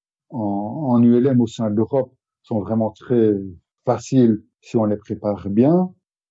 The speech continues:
Il m'arrive plusieurs fois par an d'emmener mon épouse, euh, à Berlin, à Prague, euh, en Italie, en Espagne, euh, juste pour le plaisir ou de le faire avec, euh, un de nos enfants.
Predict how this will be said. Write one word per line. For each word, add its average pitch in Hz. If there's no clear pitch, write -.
Il 156
m'arrive 120
plusieurs 123
fois 120
par 120
an 135
d'emmener 113
mon 110
épouse, 110
euh, 104
à 107
Berlin, 104
à 98
Prague, 104
euh, 98
en 110
Italie, 104
en 101
Espagne, 107
euh, 98
juste 123
pour 110
le 107
plaisir 120
ou 117
de 104
le 101
faire 110
avec, 104
euh, 101
un 107
de 104
nos 104
enfants. 185